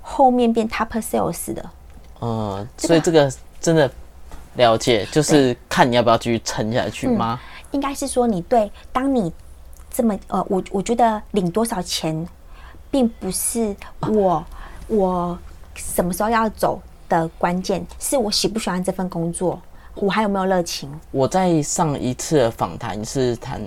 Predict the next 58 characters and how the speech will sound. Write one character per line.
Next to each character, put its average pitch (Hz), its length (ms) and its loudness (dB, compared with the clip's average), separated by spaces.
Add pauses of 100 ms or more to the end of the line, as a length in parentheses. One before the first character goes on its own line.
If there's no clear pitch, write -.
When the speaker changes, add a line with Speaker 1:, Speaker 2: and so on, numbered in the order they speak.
(120)
Speaker 2:
一 87 120 -10
个 90 280 -2
就 120 100 -6
是 117 100 0
国 113 180 -2
外 110 180 2
业 113 240 0
务， 87 200 -2 (500)
其 - 120 2
实 185 60 8
他， 214 120 6
他 208 380 -2 (280)
在 220 180 2
讲 98 280 -2
业 165 160 8
务 139 160 6
这 131 100 2
件 127 200 2
事 131 200 0
情 101 180 -6
的 107 60 -8
时 120 60 -4
候， 110 60 0
我 113 100 0
不 123 80 6
知 165 60 10
道 - 20 6
你 120 160 0 (360)
也 127 240 4
认 151 180 6
不 151 40 4
认 143 140 4
同 120 140 -2
这， 117 100 0
他， 160 180 0
他 190 340 -2
会 208 280 4
建 143 260 2
议 127 140 0
说， 92 380 -4 (580)
你 117 260 -2
先 135 440 0 (180)
要， 131 160 8
一 123 160 -2
定 147 160 4
要 120 180 2
一 - 60 -8
定 113 220 -2
的， 92 120 -6 (640)
存 135 220 0
一 131 100 0 (140)
定 160 140 6
的 - 80 -2
一 143 80 4
笔 107 220 -2
钱， - 260 -6 (160)
那 160 100 4
你 131 180 2